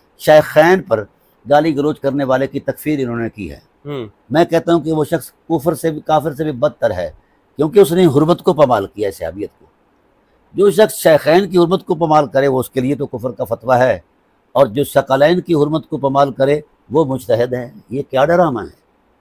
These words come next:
Speaker 1: ये कौन सा दीन है? सकलैन की हुर्मत को पमाल करने वाला, अहले बैत की हुर्मत को पमाल करने वाला तीन मरतबा काफिर है। जिहत सहाबियत के एतबार से भी वो काफिर है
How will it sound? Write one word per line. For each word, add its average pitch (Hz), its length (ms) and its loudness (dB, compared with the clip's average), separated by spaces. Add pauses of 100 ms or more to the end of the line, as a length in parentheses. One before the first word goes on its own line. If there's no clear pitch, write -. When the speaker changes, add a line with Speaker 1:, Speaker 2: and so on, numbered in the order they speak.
(380)
Speaker 1:
ये 147 80 -4
कौन 190 300 2
सा 226 160 2
दीन 170 220 0
है? 92 280 -10 (380)
सकलैन 180 640 2
की - 160 -6
हुर्मत 156 440 0
को 190 60 2
पमाल 156 360 2
करने 131 260 -6
वाला, 139 340 2
अहले 135 220 2
बैत - 220 0
की 160 100 -10
हुर्मत 143 340 -4
को 143 60 -14
पमाल 131 280 -6
करने 139 200 -8
वाला 135 260 0 (400)
तीन 214 300 0
मरतबा 156 360 2
काफिर 107 380 -6
है। 76 300 -18 (420)
जिहत 160 300 4
सहाबियत 143 520 4
के - 120 -2
एतबार 170 320 2
से 185 100 0
भी 185 100 0
वो 185 120 2
काफिर 185 340 2
है 180 220 -4